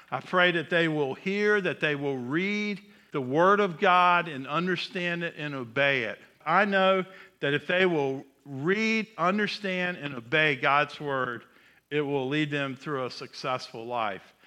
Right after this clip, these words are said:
And Paul said he remembered Timothy in his prayers, night and day. So I encourage you, whoever you love and care about, to pray for. To pray for the people that you care about and love,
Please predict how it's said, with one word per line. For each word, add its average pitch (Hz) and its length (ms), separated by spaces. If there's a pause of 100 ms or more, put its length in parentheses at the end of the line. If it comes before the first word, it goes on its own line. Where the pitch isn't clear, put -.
(240)
And 131 140
Paul 220 240
said 208 320
he 196 160
remembered 180 720
Timothy 175 680 (380)
in 156 160
his 143 160
prayers, 147 760 (120)
night 175 520
and 160 320
day. 135 440 (500)
So 151 220
I 190 220
encourage 208 580
you, 208 240
whoever 185 580
you 185 380
love 151 560 (240)
and 127 120
care 151 280
about, 110 420
to 135 60
pray 120 300
for. 101 380 (640)
To 135 100
pray 185 340
for 202 180
the 185 80
people 180 440
that 131 180
you 120 100
care 160 340
about 147 420
and 127 200
love, 117 360